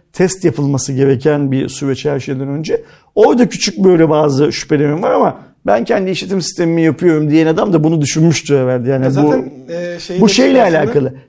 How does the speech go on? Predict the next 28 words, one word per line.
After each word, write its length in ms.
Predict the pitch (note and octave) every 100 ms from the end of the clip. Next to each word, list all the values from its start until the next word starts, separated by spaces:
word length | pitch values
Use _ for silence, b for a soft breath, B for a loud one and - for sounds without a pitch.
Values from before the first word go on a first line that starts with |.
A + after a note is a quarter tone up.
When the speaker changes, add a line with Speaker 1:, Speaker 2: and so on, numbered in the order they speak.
| -
Speaker 1:
Kaç 260 | A3 A#3
insanın 400 | B3+ A3+ A3 B3
kaç 240 | C4 A#3 A3+
saat 320 | - G3+ G3+
çalıştığıyla 640 | G#3 F3+ - F#3 G3+ E3+
alakalı 560 | C#3+ C3 C3 C3 C3 -
bir 60 |
iş. 120 | - - b b -
Çin'de 380 | - A#3 C4
insandan 560 | B3 G#3+ F3+ A3+ A3+ A#3+
çok 220 | G#3 G#3+
bir 60 | G3
şey 140 | A3
olmadığı 340 | G#3+ G#3+ G#3 D4+
için 280 | C#4+ D#3+ C#3 D3+ -
Speaker 2:
<laughs> 220 | - -
Speaker 1:
çok 300 | - C4+ A3
insan 400 | A#3+ G3+ C4 C4
çok 260 | - B3+ -
saat 340 | A#3 A#3 A#3+
çalışıp 460 | - G#3 G3 D#4+ - - b b -
bir 140 | C#4+
an 120 | B3+
önce 200 | G#3+ A#3+
çözebiliyor 560 | A3 A3 G3 G#3+ G#3+ G3+
bu 80 | E3
sorunu. 380 | D#3 C3+ B2+ B2 - - _
Speaker 2:
Yani 280 | C#3 C#3+ D3